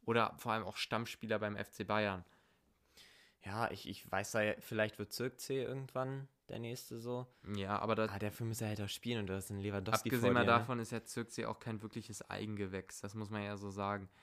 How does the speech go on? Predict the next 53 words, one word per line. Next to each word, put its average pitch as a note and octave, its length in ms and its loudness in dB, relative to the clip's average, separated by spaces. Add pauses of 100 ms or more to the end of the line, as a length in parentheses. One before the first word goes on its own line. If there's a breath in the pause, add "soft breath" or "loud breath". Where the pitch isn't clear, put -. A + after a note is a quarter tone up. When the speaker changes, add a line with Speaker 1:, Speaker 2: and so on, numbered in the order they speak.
(240 loud breath)
Speaker 1:
Der G#2+ 80 2
ist G#2+ 100 0
ja G#2+ 100 0
spät A2+ 380 -2
in A#2 80 0
Speaker 2:
Ja, A2 60 2
Speaker 1:
deren G2+ 220 4
Jugend A2 260 0
Speaker 2:
ja, - 60 2
Speaker 1:
gewechselt. G2+ 280 2
Speaker 2:
gut. A2+ 80 -2
Speaker 1:
So, G#2+ 100 0 (220 loud breath)
so - 140 -8
ein G#2 40 -4
Thomas A#2 300 0
Müller, A#2+ 280 2
der A2 280 2
lebt G#2+ 300 -4
ja A2 160 4 (440)
sein F#2 200 -8
ganzes A2 260 -4
Leben A2 240 2
irgendwo A2 300 0
da G#2+ 120 2
in G#2 80 -2
der G2+ 80 -2
Nähe G#2+ 220 0
von G#2 180 -4
München. A#2 440 -2 (720 soft breath)
Das A#2+ 220 2
ist G#2 160 -6
ein A2 80 0
Eigengewächs. G2+ 880 -2 (140)
Nicht A2 320 -6
ein, A2+ 220 2
den A2+ 180 -2
du A2+ 80 -2
dir A2 180 0
mit A2 180 0 (220)
sechzehn G#2+ 600 -4
einkaufst C3 680 0
aus A2 200 -2
den A#2 80 -2
Niederlanden, A#2+ 580 2
weil G#2+ 140 4
der G#2+ 80 2
Speaker 2:
<laughs> G2+ 40 -6
Speaker 1:
weiß, A2+ 260 2
dass A#2 160 -2
der A2+ 100 0
super A#2 400 2
wird. F#2+ 240 -4 (400 loud breath)
Speaker 2:
Ja. F#2 340 -4